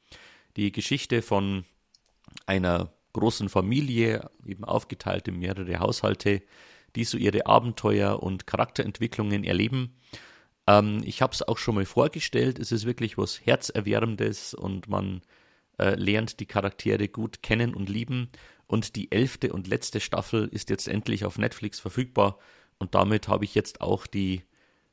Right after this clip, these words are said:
äh, diese Serie zu Ende geschaut und muss schon sagen, ein wirklich schönes, rundes Ende.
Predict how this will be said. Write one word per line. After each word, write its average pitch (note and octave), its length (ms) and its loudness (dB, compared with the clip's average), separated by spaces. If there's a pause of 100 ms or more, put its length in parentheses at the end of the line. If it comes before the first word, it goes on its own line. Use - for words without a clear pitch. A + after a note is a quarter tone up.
(180)
äh, F#2+ 320 6
diese F#2+ 460 -2
Serie G#2 500 0
zu - 300 -6
Ende A#2 440 4 (200)
geschaut G#2 520 2
und G2 160 -6
muss G2+ 140 -6
schon - 140 -6
sagen, F#2+ 420 2
ein F#2+ 120 -4
wirklich G2 300 -4
schönes, G2+ 600 0 (440)
rundes G2+ 760 2
Ende. G#2+ 480 2